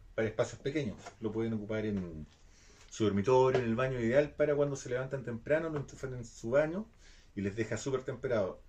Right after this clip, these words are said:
eh, de cuatrocientos watts. Eso quiere decir que calienta de buena manera los espacios pequeños. Si se fijan, trae un interruptor, regulador de temperatura y el enchufe se puede regular. Si usted lo enchufa,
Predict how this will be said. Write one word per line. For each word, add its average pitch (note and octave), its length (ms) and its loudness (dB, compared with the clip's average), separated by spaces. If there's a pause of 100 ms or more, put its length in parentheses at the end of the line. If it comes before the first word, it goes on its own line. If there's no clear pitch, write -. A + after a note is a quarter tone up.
(340)
eh, F2+ 540 -6
de G#2+ 100 2
cuatrocientos C3 540 0
watts. D3 300 -2 (460)
Eso A#2 200 -2
quiere B2 160 4
decir C3 340 0
que B2 400 -2 (380)
calienta C#3 720 2
de A2 180 -4
buena C3+ 320 2
manera C3 360 -2
los C3 100 -6
espacios - 480 -6 (100)
pequeños. D3+ 520 -2 (800)
Si - 120 -10
se - 140 -4
fijan, A3+ 400 -2 (520)
trae C3+ 140 4
un C#3 100 2
interruptor, C#3 680 2 (520)
regulador C3+ 460 4
de D3 60 4
temperatura E3 680 0 (480)
y A3+ 320 2 (160)
el D3+ 140 0
enchufe F3 560 0
se - 160 -2
puede D3+ 180 6
regular. C#3 380 2
Si B2+ 100 -10
usted F#3+ 220 2
lo F#3+ 80 4
enchufa, G#3+ 500 -2